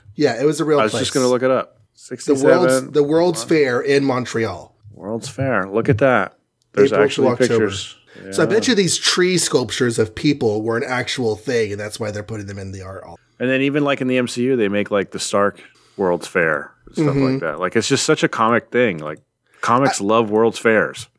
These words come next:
Speaker 1: I figured the Stark World's Fair was a stand-in for the actual World's Fair because that ran in nineteen thirty-nine and nineteen forty.
Speaker 2: Mm-hmm. Mm-hmm.
Speaker 1: Um,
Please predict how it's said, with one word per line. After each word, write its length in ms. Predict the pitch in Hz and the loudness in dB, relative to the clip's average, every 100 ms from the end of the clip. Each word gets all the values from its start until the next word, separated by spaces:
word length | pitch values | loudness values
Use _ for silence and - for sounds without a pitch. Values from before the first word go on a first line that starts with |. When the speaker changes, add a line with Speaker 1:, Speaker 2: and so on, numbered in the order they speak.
| _ - | _ 0
Speaker 1:
I 120 | 160 | 0
figured 380 | - 220 247 175 | 2 0 2 2
the 80 | |
Stark 400 | 165 - 147 147 135 | 2 4 2 4 0
World's 180 | 127 | 0
Fair 180 | - 120 | 0 2
was 140 | 117 107 | 2 0
a 60 | |
stand-in 480 | - - 117 113 113 | -4 -4 -4 -4 -4
for 120 | 120 | -2
the 120 | 107 | -2
actual 340 | 101 110 - 127 | -2 -4 -2 -2
World's 300 | 127 127 - | 0 -2 -2
Fair 200 | 131 123 | 0 0
because 240 | 117 117 113 | -2 -2 -2
that 180 | 117 | -4
ran 240 | 113 113 117 | -2 -2 -4
in 80 | 113 | -6
nineteen 320 | 110 110 113 | -6 -6 -6
thirty-nine 500 | 117 110 110 107 110 | -2 -2 -2 -4 -6
and 80 | 107 | -6
nineteen 360 | 107 - 107 | -8 -10 -10
forty. 340 | 104 110 117 127 | -4 -2 -2 -2
Speaker 2:
Mm-hmm. 840 | 120 110 110 113 123 _ _ 123 | -2 -2 -2 -4 -6 _ _ -8
Mm-hmm. 920 | 120 120 123 135 139 _ _ _ - | -4 -2 -4 -6 -8 _ _ _ 0
Speaker 1:
Um, 560 | 123 113 107 104 98 | 2 2 0 -2 -6